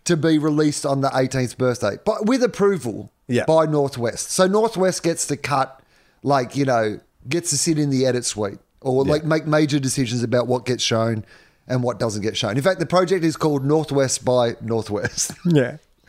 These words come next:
Speaker 2: But I mean, okay, i-, is North West going, if North West's mother got famous by releasing a sex tape, do you think that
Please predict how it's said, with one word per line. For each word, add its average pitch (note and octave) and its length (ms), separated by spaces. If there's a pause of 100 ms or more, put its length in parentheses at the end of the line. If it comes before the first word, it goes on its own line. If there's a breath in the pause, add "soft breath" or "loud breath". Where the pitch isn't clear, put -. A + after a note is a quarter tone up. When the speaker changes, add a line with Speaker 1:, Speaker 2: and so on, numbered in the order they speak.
(240 loud breath)
Speaker 2:
But A#3 120
I A#3 60
mean, A3+ 380 (240)
okay, F#2+ 380
i-, - 0 (220)
is G3 360
North G#3 300
West F#3 220
going, E3 220
if D3+ 160 (440 loud breath)
North G#3+ 240
West's F#3 320
mother C3 300
got A2+ 180
famous G#2 640 (300 soft breath)
by A2 200
releasing A2+ 640
a F2+ 40
sex - 500
tape, - 360 (640 soft breath)
do C#3+ 80
you D3 100
think E3+ 440
that B2 380